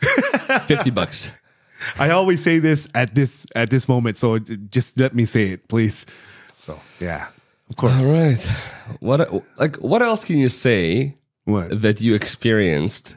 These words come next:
Speaker 2: uh, in a gig, M C related,
Speaker 1: Hmm.
Speaker 2: which really cringed you out? Uh, remember how I told you where,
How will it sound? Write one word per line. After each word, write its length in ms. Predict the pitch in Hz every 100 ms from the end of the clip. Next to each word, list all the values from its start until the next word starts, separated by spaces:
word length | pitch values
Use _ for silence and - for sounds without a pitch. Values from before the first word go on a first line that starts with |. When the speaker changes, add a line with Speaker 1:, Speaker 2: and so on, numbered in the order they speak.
| _ _ _ _ _
Speaker 2:
uh, 280 | 80 80 73 -
in 160 | 87
a 60 | 82
gig, 560 | 82 80 69 64 87 - _ _ _ _
M 140 | - 92
C 200 | - 95
related, 500 | 80 73 65 65 - _ -
Speaker 1:
Hmm. 220 | 110 92 - _
Speaker 2:
which 720 | - 92 80 - - - - - _ _ _ _ _ _ _ _ _ _ _ _ _ _ _ -
really 420 | 85 90 101 90
cringed 420 | 78 87 80 78
you 160 | 78 65
out? 320 | 64 50 - _ _ _ _ _ _ -
Uh, 200 | - 53
remember 480 | 90 98 98 95 98
how 120 | 98
I 40 | 87
told 340 | 101 92 87
you 140 | 92 90
where, 520 | 87 85 80 78